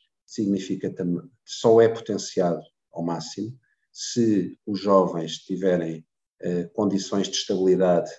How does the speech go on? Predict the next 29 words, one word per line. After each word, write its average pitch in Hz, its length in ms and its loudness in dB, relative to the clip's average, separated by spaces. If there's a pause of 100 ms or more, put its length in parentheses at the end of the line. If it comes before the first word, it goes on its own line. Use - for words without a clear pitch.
(120)
a 92 60 -6
nível 87 300 -2
profissional, 80 840 -10 (460)
eh, 90 320 -4
se - 180 -12
forem 110 260 4
desprecarizados, 80 1120 -4 (320)
eh, 92 360 -6
se - 200 -12
tiverem, 101 520 2
se 92 160 -8
não 127 60 0
estiverem 104 520 0
em - 20 2
estágios 92 540 0
atrás 90 340 -4
de - 60 -8
estágios, 87 540 -2
sem 92 160 -4
terem 92 240 0
horizontes 87 640 -2
para 85 120 0
além 85 260 -2
de - 160 -20
três 92 300 0
ou 82 80 -2
seis 82 300 -6
meses, 80 340 -6 (840)
eh, 101 240 0